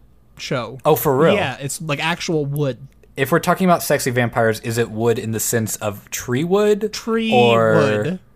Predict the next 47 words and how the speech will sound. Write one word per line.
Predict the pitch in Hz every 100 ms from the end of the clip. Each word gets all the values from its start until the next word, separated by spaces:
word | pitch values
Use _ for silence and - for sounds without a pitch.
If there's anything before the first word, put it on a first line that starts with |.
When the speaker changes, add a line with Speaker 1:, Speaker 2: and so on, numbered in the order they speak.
| _
Speaker 1:
Not | 151 156 180 180 -
Speaker 2:
Okay. | 120 120 95 185
Speaker 1:
hard | 202 208
on | 170 156 151 139 143
wood. | 151 147 127 123 139 - - _ -
Speaker 2:
Okay, | 127 123 117 113 98
no | 104 123
one | 139 139 135 123
got | 123 131
their | 120
wood | 113 117 120
in | 120
there | 120 120
Speaker 1:
I | 120
Speaker 2:
and | 208
Speaker 1:
mean, | 214
Speaker 2:
then | 214
Speaker 1:
some | 220
Speaker 2:
just, | 208 196
Speaker 1:
people, | 180 165
you |
know, | 165
Speaker 2:
like, | 151
Speaker 1:
get | 151
their | 151 139
wood | 139 131
in | 131
there, | 127 123
but, | 131 123
like, | 135 131 -
that's | 151 156 -
not | 151 131
what's | 139 110
Speaker 2:
Oh, | 107
Speaker 1:
killing | 101 135
Speaker 2:
okay. | 92 95
Speaker 1:
people, | 127 - 120
all | 117
right? | 127 139 139
Speaker 2:
They're | 131
only | 139 147
allergic | 139 139 131
to | 120
one | 113 107
kind | 107 101
of | 90
wood. | 87 110